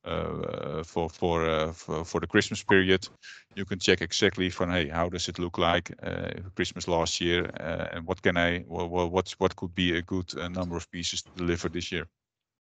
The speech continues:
And you can, uh, here you can remove this, and you go, you're free to compare any period you like. So if I wanna compare this with, uh, I don't know, uh, the, the Mother's, uh, Day, uh, in the Netherlands,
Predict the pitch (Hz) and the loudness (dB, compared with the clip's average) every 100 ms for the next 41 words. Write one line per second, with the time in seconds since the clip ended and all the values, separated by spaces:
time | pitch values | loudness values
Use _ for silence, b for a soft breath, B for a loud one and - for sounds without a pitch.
0 | - B B _ _ - - - 98 98 | -20 B B _ _ -20 -8 0 0 2
1 | 98 95 95 90 95 95 95 90 95 90 | 2 6 6 6 4 2 0 0 -4 -4
2 | 87 90 98 104 98 101 - 80 92 95 | -4 -2 0 -2 2 2 2 -2 -2 -2
3 | 92 92 95 90 - 110 101 98 92 92 | 0 2 2 2 4 4 4 -2 -2 -4
4 | 95 - 92 104 92 95 104 - 101 90 | -6 -8 0 4 6 4 0 0 2 4
5 | 87 - 90 95 117 120 95 95 92 90 | 2 -4 0 4 4 2 -10 -10 -8 -10
6 | 87 85 90 - 98 92 90 87 - 87 | -8 -8 -10 0 2 2 0 -6 -6 -8
7 | - 90 87 87 87 87 _ _ b b | -6 -2 0 0 0 -4 _ _ b b
8 | b b _ - 87 87 101 113 - _ | b b _ -8 -6 -2 -2 -4 -10 _
9 | _ _ - 85 85 85 82 82 82 85 | _ _ -14 -10 -8 -8 -10 -12 -10 -8
10 | 82 82 85 85 82 82 85 85 90 98 | -10 -10 -10 -8 -8 -10 -10 -6 -2 2
11 | 92 87 - 92 85 90 87 90 87 87 | 2 2 -2 -2 0 0 0 0 -2 0
12 | 87 90 - _ _ - - 90 98 120 | -2 -4 -8 _ _ -18 -12 -6 2 4
13 | 117 110 110 - | 4 2 -4 -10